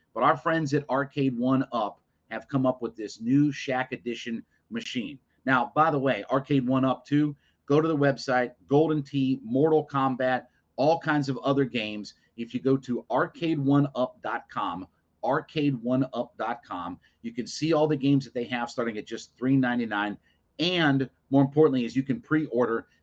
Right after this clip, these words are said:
this Shaq Edition machine. Arcade, the number one, up dot com should ship sometime, hopefully in early September, and you can get the limited edition Shaq Edition, uh, machine. Now, also too,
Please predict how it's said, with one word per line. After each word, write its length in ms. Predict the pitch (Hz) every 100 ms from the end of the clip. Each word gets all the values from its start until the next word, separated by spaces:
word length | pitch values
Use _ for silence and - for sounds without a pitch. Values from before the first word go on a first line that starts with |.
| -
this 240 | 123 - -
Shaq 400 | - - 139 139
Edition 400 | - 127 - 113
machine. 420 | 113 - 101 143 - _ _ -
Arcade, 720 | 139 160 - 165 165 165 156 _
the 80 | 98
number 220 | 117 180
one, 500 | 151 143 139 139 - -
up 280 | 139 120 - _ _ -
dot 260 | 120 143
com 420 | - 120 113 117 - _ _
should 240 | - 156 143
ship 240 | - 143
sometime, 600 | - 156 175 165 156 139
hopefully 460 | 123 - 147 143 120
in 120 | 117 123
early 260 | 147 156
September, 760 | 143 160 143 143 110 98 110 - _ _ -
and 120 | 123
you 60 | 123
can 140 | 127
get 200 | 113 139
the 80 | 139
limited 440 | 120 131 135 131
edition 440 | 117 123 117 120 - _ _
Shaq 420 | - - 131 123 - 117
Edition, 540 | 117 120 - 107 107
uh, 60 | -
machine. 580 | 110 110 - 131 98 80 _
Now, 360 | 131 135 104 - _ _ -
also 380 | 139 139 143
too, 420 | 135 - 214 107